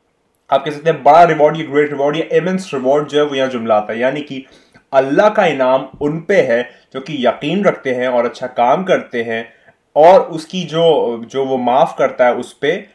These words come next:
और उस ग्रेट रिवॉर्ड पे। अब यहाँ पर थोड़ा सा इसको ब्रेक डाउन करते हैं अपने इल्म के तहत, रिवायात के इल्म के तहत नहीं, इसमें मतलब मैं अपने थोड़ा सा, you know, जो भी मुझको अभी जहन में आ रहा है वो मैं आपके सामने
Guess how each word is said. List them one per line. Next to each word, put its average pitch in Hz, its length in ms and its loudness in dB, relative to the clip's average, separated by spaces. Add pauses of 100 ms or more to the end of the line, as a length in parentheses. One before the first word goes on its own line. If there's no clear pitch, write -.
(320)
और 143 220 8 (120)
उस 180 180 -6 (140)
ग्रेट 165 380 -4
रिवॉर्ड 120 340 2 (140)
पे। 110 140 -12 (340)
अब 202 240 0
यहाँ 170 160 2
पर 175 120 -6
थोड़ा 175 180 -2
सा 180 100 -6
इसको 175 180 -8 (100)
ब्रेक 139 240 2
डाउन 196 240 2
करते 123 320 -2
हैं 139 180 -4
अपने 214 360 0 (240)
इल्म 185 180 0
के 139 140 -2
तहत, 123 340 -4 (200)
रिवायात 131 560 4
के 160 60 -2
इल्म 139 140 -4
के 135 80 -8
तहत 123 280 0
नहीं, 143 100 -6
इसमें 139 280 -6 (320)
मतलब 147 240 -2
मैं 160 120 2
अपने 156 260 0
थोड़ा 156 220 2
सा, 151 120 -2
you 131 140 -4
know, 123 120 0 (420)
जो 147 220 -2
भी 180 100 -4
मुझको 170 220 -2
अभी 147 140 0
जहन 143 220 0
में 139 120 2
आ 135 40 6
रहा 139 100 2
है 131 60 -4
वो 139 60 -4
मैं 139 120 2
आपके 131 180 2
सामने 123 300 -2